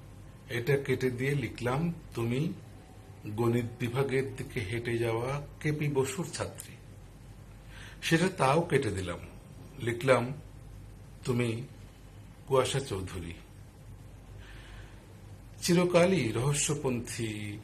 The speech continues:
তুমি চিরদিনই না লেখা কবিতা। তুমি তরুণ কবির কবিতার খাতা,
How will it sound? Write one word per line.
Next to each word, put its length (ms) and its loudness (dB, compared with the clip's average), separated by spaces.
তুমি 160 0
চিরদিনই 640 0
না 180 0
লেখা 340 -2
কবিতা। 540 -4
তুমি 280 6
তরুণ 400 4
কবির 380 4
কবিতার 480 2
খাতা, 500 -4